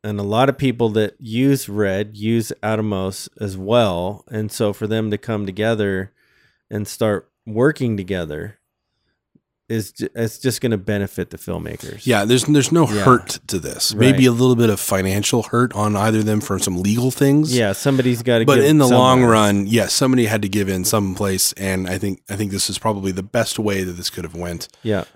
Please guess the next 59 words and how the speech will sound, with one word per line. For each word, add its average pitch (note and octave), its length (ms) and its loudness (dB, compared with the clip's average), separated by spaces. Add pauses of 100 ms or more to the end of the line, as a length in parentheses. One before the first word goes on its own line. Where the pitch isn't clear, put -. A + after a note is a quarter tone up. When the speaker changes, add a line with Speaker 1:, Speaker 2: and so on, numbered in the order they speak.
Speaker 2:
Um, F#2 320 -4
and B2+ 100 4
also, C#3+ 260 4
it's - 140 2
just - 160 -2
a A#2 60 2
very G#2 220 2
professional F#2 960 -6 (180)
Speaker 1:
It D#3 120 2
Speaker 2:
way F3+ 160 8
Speaker 1:
is. G#2+ 80 2
Speaker 2:
to - 20 2
go G#2 160 2
about F#2+ 280 2
it. - 200 -8
Speaker 1:
Yeah, A#2+ 220 2
absolutely. C3 500 0
Speaker 2:
Instead - 240 2
of A2+ 80 2
seeing A2+ 240 2
two A2+ 160 0
companies G#2 380 -2
suing A2+ 360 2
each G2+ 160 -2
other G2 140 -2
like F#2+ 160 -4
Apple F2 280 -4
and E2+ 80 -6
Samsung, F#2 680 -2
where A2 200 -2
Speaker 1:
Right. F#2 120 -4
Speaker 2:
now F#2 220 -2
then F#2 160 -4
you're F2 120 -4
just F2 180 -6
fueling A2+ 600 0
that F#2 220 -6
fanboy G2+ 600 -2
hatred. F2 600 -4
Speaker 1:
Right. G#2+ 320 -4 (180)
Speaker 2:
You G2 120 -4
know, F#2 260 -4
I C#3+ 180 4
mean, D#3 140 8
the D#3+ 120 6
other D#3+ 140 6
thing, C#3 200 4
too, B2+ 220 4
that A2+ 140 2
probably A#2 340 2
helps G#2 360 -2
is F#2 180 -4
that F2+ 200 -4
Atomos A2+ 480 2
isn't G#2 220 -2
a - 80 -12
camera F2 460 -6
company. - 560 -16
Speaker 1:
Right. A2 240 0